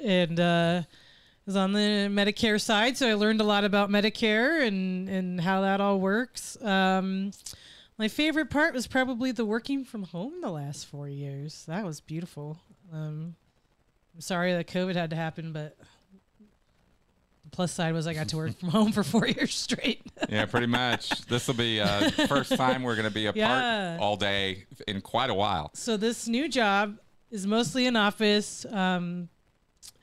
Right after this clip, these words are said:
Speaker 1: once you're trained and business permitting, you can work from home a couple days a week,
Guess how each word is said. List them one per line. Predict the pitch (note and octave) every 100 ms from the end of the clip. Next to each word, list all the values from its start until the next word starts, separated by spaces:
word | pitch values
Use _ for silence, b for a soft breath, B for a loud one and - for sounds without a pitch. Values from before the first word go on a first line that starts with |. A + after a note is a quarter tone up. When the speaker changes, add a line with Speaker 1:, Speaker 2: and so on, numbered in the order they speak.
| b b
Speaker 1:
once | G3+ A3 A3
you're | B3
trained | - D4 C#4+ C#4+ C#4+ C#4
and | B3 A#3+ A3+ F#3+
business | B3 B3 A#3+ A#3 -
permitting, | A#3+ A#3+ B3 B3 A#3 A#3 G#3 B B B B
you | G#3+ G#3+
can | G#3+ G#3+ G3+
work | G#3 -
from | G3+
home | G3+
a |
couple | G3 G3 G3
days | F#3+ F#3+
a | F#3+
week, | G3 F#3